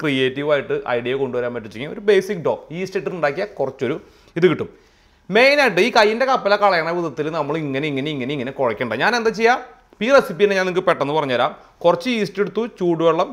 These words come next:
കുറച്ച് പഞ്ചസാര, കുറച്ച് olive oil, കുറച്ച് മൈദ, ഇതെല്ലാം കൂടി ഇട്ടിട്ട് ഒരുമിച്ചിട്ട് കുഴച്ച് ഒരു ചെറിയൊരു bread, നമ്മുടെ സാധാരണ ചപ്പാത്തിനേക്കാളും കുറച്ചും കൂടി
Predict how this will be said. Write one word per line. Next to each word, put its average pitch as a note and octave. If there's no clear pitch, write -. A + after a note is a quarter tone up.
കുറച്ച് C#3+
പഞ്ചസാര, D#3
കുറച്ച് D#3
olive D#3
oil, D3+
കുറച്ച് A3
മൈദ, D3+
ഇതെല്ലാം A3+
കൂടി G#3+
ഇട്ടിട്ട് F#3+
ഒരുമിച്ചിട്ട് G3
കുഴച്ച് F#3+
ഒരു B3+
ചെറിയൊരു B3
bread, G#3+
നമ്മുടെ A3
സാധാരണ A3+
ചപ്പാത്തിനേക്കാളും G#3+
കുറച്ചും C4
കൂടി D#4